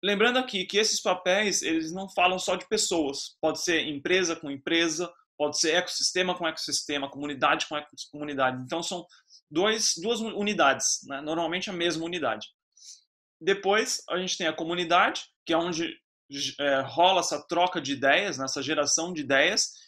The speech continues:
que vão motivar, colaborar e cooperar entre si pra que as coisas tomem efetivamente forma e se realizem. Então, não adianta ter uma ideia e não colocá-la no mundo. Então, a comunidade vai auxiliar os indivíduos a,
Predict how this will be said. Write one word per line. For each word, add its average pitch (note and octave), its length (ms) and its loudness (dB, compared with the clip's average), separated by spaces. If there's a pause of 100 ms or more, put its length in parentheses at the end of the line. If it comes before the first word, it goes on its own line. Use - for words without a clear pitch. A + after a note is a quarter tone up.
(160)
que F3+ 120 -4
vão E3+ 220 4
motivar, F#3+ 600 2
colaborar F3+ 680 4 (280)
e G#3 240 -2 (100)
cooperar G#3+ 540 4
entre G3+ 200 -6
si G3 400 -2 (280)
pra F#3 100 0
que G3+ 80 -4
as G#3+ 100 0
coisas G3+ 420 0
tomem G3 360 4
efetivamente F3+ 640 -4
forma E3 540 2 (220)
e F#3 220 -4
se - 160 0
realizem. F3 580 2 (240)
Então, C3+ 140 -6
não C#3+ 80 0
adianta F3+ 340 0
ter G3+ 160 0
uma F3 160 0
ideia F3 460 4 (240)
e F#3 80 0
não G3 120 0
colocá-la G3 480 2
no F#3+ 120 0
mundo. C3+ 280 -6 (500)
Então, C#3 180 -2
a C#3+ 80 -4
comunidade D#3 580 2
vai E3+ 260 4 (140)
auxiliar G#3+ 800 4 (200)
os D#3+ 180 0
indivíduos E3 880 -2 (420)
a, E3 240 4